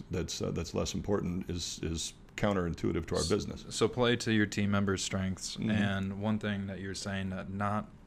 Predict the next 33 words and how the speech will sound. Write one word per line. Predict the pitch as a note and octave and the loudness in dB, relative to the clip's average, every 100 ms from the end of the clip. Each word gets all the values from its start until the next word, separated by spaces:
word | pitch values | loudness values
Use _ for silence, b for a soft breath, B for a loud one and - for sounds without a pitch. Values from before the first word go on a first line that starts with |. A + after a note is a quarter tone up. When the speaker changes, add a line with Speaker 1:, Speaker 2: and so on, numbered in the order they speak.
| - B B B B B B | -20 B B B B B B
Speaker 2:
it's | - | -2
actually | A2+ A#2+ | 0 2
rare | G2 G2 G2 | 4 4 4
that | F#2 | 2
I | F2+ | 0
run | F2+ F2+ | 0 -2
across | - F2+ | -4 -6
entrepreneurs | F#2 F2+ - F2+ F2+ F2+ | -6 -8 -8 -8 -6 -6
that | F#2 F2+ | -6 -8
have | F#2 F#2+ F#2 | -4 -4 -4
said | F#2 F2 | -6 -6
this. | F2+ F2+ - - - | -6 -6 -6 -6 -8
Um, | - F#2 F2+ F2+ | -10 -8 -8 -8
it's | G2 | -4
something | A2+ G2+ | -4 -2
that | F#2+ | -2
I | F#2 G2 | 0 -2
try | - F#2+ F2+ | -2 -6 -4
to | F2 - F#2 F2+ F2+ G#2 | -6 -6 -6 -6 -8 -8
work | G2 F2+ | -8 -6
on | F#2 F#2 | -6 -6
every | F2+ F#2 | -6 -8
day, | F2+ F#2+ | -4 -4
but | F#2 F#2 | -4 -6
showing | - A2 F#2+ | -4 -2 -2
empathy | F2 A2 F#2+ F#2 | -4 -6 -6 -8
to | - | -8
your | F2+ | -8
team | - F#2 | -8 -8
members | F2+ F2 F2 - | -8 -8 -6 -2
Speaker 1:
Yeah, | |
Speaker 2:
too. | F2 F2+ - - | -2 -4 -10 -12
Speaker 1:
yeah. | - | -8